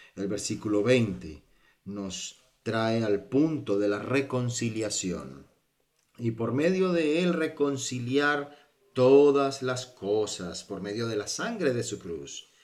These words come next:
Y al final del versículo veintiuno nos dice que ahora no, os ha reconciliado. Y quiero comentar, hacer comentario, a, a, em,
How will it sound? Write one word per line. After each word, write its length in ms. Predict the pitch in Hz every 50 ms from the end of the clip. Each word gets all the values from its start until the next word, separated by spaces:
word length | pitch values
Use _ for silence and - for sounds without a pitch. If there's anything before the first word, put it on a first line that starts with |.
| _ _ _ _ _ _
Y 100 | - 92
al 100 | 101 101
final 520 | - - 113 107 113 117 120 120 117 117 117 - - - - - -
del 140 | 113 110 107
versículo 600 | 110 110 - - - 127 120 - 123 117 117 110
veintiuno 720 | 107 107 104 104 - - 139 160 175 156 131 107 95 90 90 90 - - _ _ _ _ _ _ _ _ _
nos 300 | 98 104 104 101 95 92
dice 440 | 101 113 113 107 - - 107 101 104
que 420 | - 113 104 104 104 101 - - -
ahora 560 | 98 98 101 120 139 139 131 120 117 117 117
no, 240 | 123 120 107 101 - -
os 280 | 120 117 110 - - -
ha 180 | - 139 151 147
reconciliado. 1040 | 143 - 120 - - 117 104 101 - 104 98 98 101 95 92 90 85 - - - - _ _ - - - - _ _
Y 120 | 127 123
quiero 280 | 120 170 175 196 185 185
comentar, 640 | 170 160 160 156 151 139 123 160 160 151 131 117
hacer 300 | 113 110 - 160 160 175
comentario, 640 | 180 208 202 196 185 180 180 160 135 120 110 95 110
a, 320 | 120 - - 135 127 - 127
a, 60 | 135
em, 380 | - 147 139 135 139 143 -